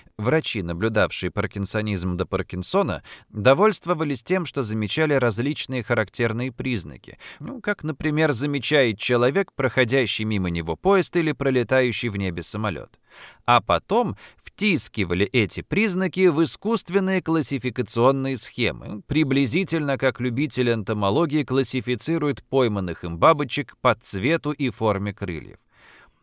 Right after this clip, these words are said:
Э, можно сказать, что предшественники Паркинсона были в первую очередь озабочены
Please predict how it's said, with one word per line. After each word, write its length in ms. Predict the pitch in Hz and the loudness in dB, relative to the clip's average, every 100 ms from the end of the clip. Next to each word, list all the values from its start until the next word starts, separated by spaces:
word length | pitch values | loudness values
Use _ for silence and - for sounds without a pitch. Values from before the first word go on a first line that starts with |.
| _ | _
Э, 160 | - 85 | -12 -2
можно 440 | 104 190 160 185 | 4 4 4 -2
сказать, 400 | - 175 170 196 | 2 2 4 0
что 200 | - 175 | 0 -2
предшественники 920 | 151 160 - 180 - 147 147 131 135 | -2 -4 0 0 0 -4 -6 -2 -2
Паркинсона 840 | - 127 104 104 90 190 202 175 131 | 0 -2 0 -4 0 4 4 4 2
были 340 | 117 208 180 | 2 4 4
в 80 | - | 2
первую 420 | 175 190 165 156 | 2 4 4 2
очередь 520 | 175 185 160 165 147 | 4 2 2 0 0
озабочены 800 | 143 120 110 160 - 151 151 139 | 2 2 4 4 2 0 0 -2